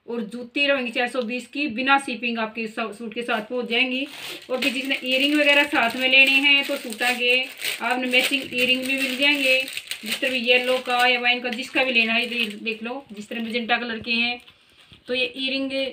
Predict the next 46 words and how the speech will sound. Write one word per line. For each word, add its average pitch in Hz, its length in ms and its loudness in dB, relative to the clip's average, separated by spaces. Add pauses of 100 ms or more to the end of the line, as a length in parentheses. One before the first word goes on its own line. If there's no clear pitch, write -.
जूती 254 480 -4
वगैरह 247 440 4
मतलब 247 420 -8
पूरा 262 320 0
अपने 240 300 2
साथ 214 280 -4
में 233 100 -6
मिलेगा। 214 440 0 (160)
इनकी 302 320 4
shipping 277 380 0
साथ 233 240 0
में 254 80 -2
नहीं 247 160 0
लगेगी, 185 460 -4 (480)
सूट 285 300 -2
की 320 160 2
shipping 262 340 -2
लगेगी 262 320 2
with 269 480 -8
तेरह 269 280 4
सौ 277 120 -4
पचास 254 380 0
में 262 100 -6
with 247 180 -8
shipping। 262 360 -4 (440)
ईयरिंग, 277 500 4
जूती 269 320 -2
वगैरह 277 240 2
जो 294 100 -2
साथ 226 240 -2
में 254 120 -2
लेना 262 200 4
है 285 60 4
तो 302 80 0
उनकी 294 280 -4
shipping 277 360 0
नहीं 240 140 0
लगेगी, 202 320 -4
सूट 214 320 -6
के 277 100 -4
साथ 247 280 0
आपने 233 200 -2
shipping 208 340 -4
मिल 185 160 -8
जाएगी 170 220 -6
इसकी। 170 260 -14